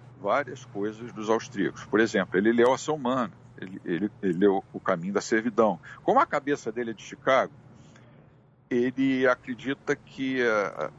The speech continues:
a teoria econômica melhor é a teoria econômica tradicional, da, da,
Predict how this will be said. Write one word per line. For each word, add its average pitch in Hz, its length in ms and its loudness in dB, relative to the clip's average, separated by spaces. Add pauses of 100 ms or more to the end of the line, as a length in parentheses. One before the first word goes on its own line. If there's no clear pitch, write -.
(120)
a 95 120 -2
teoria 139 500 0
econômica 110 1000 0
melhor 110 600 2 (240)
é 107 220 0
a 117 60 0
teoria 110 280 -2
econômica 117 600 -2
tradicional, 110 880 0
da, 73 140 -12
da, 69 240 -12